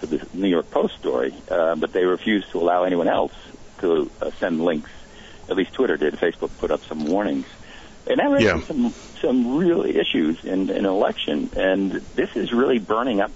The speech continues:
Speaker 1: the conservative wires here. They are up in arms about this notion that the social media giants are putting their fingers on the scale. Um, I think that's the real story here, because you've been in the, the media business. It raises real questions about,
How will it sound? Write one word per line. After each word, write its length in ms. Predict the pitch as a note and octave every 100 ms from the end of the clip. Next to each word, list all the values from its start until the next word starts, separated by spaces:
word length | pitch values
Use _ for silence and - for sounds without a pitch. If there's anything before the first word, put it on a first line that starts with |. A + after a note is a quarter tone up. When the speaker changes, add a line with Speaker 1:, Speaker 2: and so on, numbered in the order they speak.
| -
Speaker 1:
the 100 | F2+
conservative 680 | - F2 G2 G#2+ G2+ F2
wires 440 | E2+ F#2 - D2+ C#2+
here. 300 | - D2+ D2
They 320 | D2+ E2 G#2+ G#2
are 260 | F2+ D2
up 160 | - -
in 80 | -
arms 400 | E2+ B2 E3 -
about 320 | - D2+ -
this 100 | - -
notion 460 | E2 E2 F2 - E2
that 180 | C#2+ -
the 80 | D#2
social 340 | - E2+ E2+
media 300 | D#2+ F2 D#2
giants 600 | - E2+ A2 - - -
are 80 | F2
putting 240 | - -
their 80 | F2
fingers 380 | D#2 A#2+ C3 E2+
on 160 | D#2 C#2+
the 60 | -
scale. 420 | - - - - - - - - - - - -
Um, 380 | F2+ F#2 F2+ F2
I 140 | G2+ E3
think 140 | D3
that's 200 | G#2+ A#2
the 80 | G2
real 200 | G2 A2+
story 340 | - F2+ D2+
here, 220 | C#2+ D#2+ E2+
because 340 | E2 - D#2+
you've 240 | E2+ A#2
been 140 | B2+ D3+
in 80 | D#3+
the, 160 | E2 - -
the 60 | -
media 260 | D#2 C2+
business. 400 | - C#2 - -
It 100 | -
raises 320 | F#2+ G#2+ A#2+ G2+
real 140 | A2
questions 420 | - A#2+ - - -
about, 220 | - D#2+